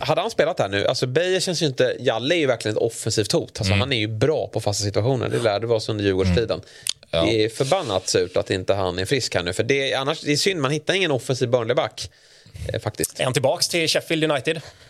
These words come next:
Speaker 1: Ja, kanske. Då
Speaker 3: Då
Speaker 1: jävlar.
Speaker 3: plockar man in han.
Speaker 2: Eh, Jalle
Speaker 1: Då blir det
Speaker 2: gjorde
Speaker 1: åka av.
Speaker 2: en del poäng för infanteriet i allsvenskan fantasy,
Speaker 1: Ja.
Speaker 2: eh, ska jag säga. Så det, det är det verkligen ett offensivt hot.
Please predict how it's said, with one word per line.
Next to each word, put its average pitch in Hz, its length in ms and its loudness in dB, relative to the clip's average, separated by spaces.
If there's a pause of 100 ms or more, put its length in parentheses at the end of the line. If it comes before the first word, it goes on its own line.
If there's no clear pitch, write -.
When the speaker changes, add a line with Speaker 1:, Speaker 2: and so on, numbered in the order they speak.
(180)
Speaker 1:
Ja, 104 260 0
kanske. 135 340 0
Då 117 120 0
Speaker 3:
Då 135 80 4
Speaker 1:
jävlar. 135 360 2
Speaker 3:
plockar 139 180 0
man 151 120 0
in 127 120 0
han. 113 120 -2
Speaker 2:
Eh, - 180 -2
Jalle 101 100 2
Speaker 1:
Då 90 60 -2
blir 95 80 2
det 117 60 0
Speaker 2:
gjorde 113 220 2
Speaker 1:
åka 107 80 0
av. 110 80 0
Speaker 2:
en 113 140 0
del 107 180 0
poäng 98 200 0
för 98 80 0
infanteriet 95 580 0
i 90 220 0
allsvenskan 127 500 0
fantasy, 101 380 0 (160)
Speaker 1:
Ja. 110 80 -2
Speaker 2:
eh, 95 160 2
ska 92 140 -2
jag 92 60 -2
säga. 90 160 0
Så 87 80 -4
det, 107 380 0 (120)
det 107 80 2
är 110 40 0
det 104 60 -4
verkligen 98 340 0
ett - 60 -10
offensivt - 380 -2
hot. - 180 -8